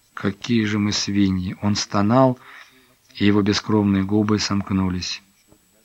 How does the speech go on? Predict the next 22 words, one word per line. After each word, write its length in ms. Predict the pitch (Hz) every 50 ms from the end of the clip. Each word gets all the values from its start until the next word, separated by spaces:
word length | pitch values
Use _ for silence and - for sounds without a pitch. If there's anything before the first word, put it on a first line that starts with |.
| _ - _ _ _ _ _ _ _ _ _ _ _ _ -
"Если 340 | 113 117 117 110 - 123 117
это 160 | 107 120 113
не 140 | 113 113 113
оружие, 480 | 110 104 110 113 117 113 107 117 113
то 140 | - - 113
что 260 | 110 - - - 113
же 100 | 113 113
вы 100 | 110 113
пытались 460 | 107 - 101 - 113 110 113 104 -
вывести?" — 480 | 117 123 127 120 110 101 - - - -
не 80 | 101 101
отставал 500 | 98 - - - 107 101 104 104 101 98
Цзяо 280 | 98 98 101 101 101
Дай. 400 | 101 98 101 95 95 92 87 82 _ _ _ _ _ _ _ _ _ _ _ _ _ _ _ _ 110 113 _ _ _ _ _ _ _ _ _
Рот 260 | - 107 110 110 101
Ким 200 | - - 107 101
Сона 320 | - - - 117 110 113 110
приоткрылся. 880 | - 107 110 107 - - - 104 104 101 95 92 - - 101 95 90 - _ _ _
Кровь 300 | - - 110 113 107 98
хлынула, 600 | - - - 104 110 113 113 117 120 120 117 104 - _ _ _ _ _ -
он 120 | 110 107
поперхнулся 880 | 104 - 98 - 113 104 95 - 101 107 120 127 120 - - - 113 -